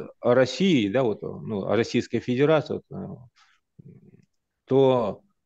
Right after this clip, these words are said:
создание вот этот, э, или, скажем, вот эта встреча, которая была на прошлой неделе, которая дала нам толчок к нашему разговору, то это начало процесса уже планетарного порядка. Потому что мы понимаем, что вот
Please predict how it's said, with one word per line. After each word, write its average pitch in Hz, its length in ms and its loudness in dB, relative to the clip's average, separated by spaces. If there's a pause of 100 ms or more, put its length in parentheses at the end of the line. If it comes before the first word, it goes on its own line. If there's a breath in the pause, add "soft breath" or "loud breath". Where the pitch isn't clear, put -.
(340)
создание 135 580 0
вот 131 160 -6
этот, 127 340 -4
э, 101 560 -4
или, 117 220 0
скажем, 107 720 0
вот 117 160 2
эта 123 200 4
встреча, 175 400 0
которая 104 340 -4
была 110 160 2
на 110 100 -4
прошлой 113 320 -6
неделе, 117 300 2
которая 101 540 2
дала 104 260 2
нам 101 180 -4
толчок 104 380 -2
к - 40 -20
нашему 113 360 0
разговору, 107 500 4 (440 soft breath)
то 131 360 6
это 131 260 6
начало 131 600 2
процесса 135 560 -2
уже 117 500 -2 (360)
планетарного 117 840 -2 (600)
порядка. 98 540 -2 (800)
Потому 147 340 4
что 147 160 2
мы 139 140 4
понимаем, 131 560 2
что 110 220 0
вот 113 180 2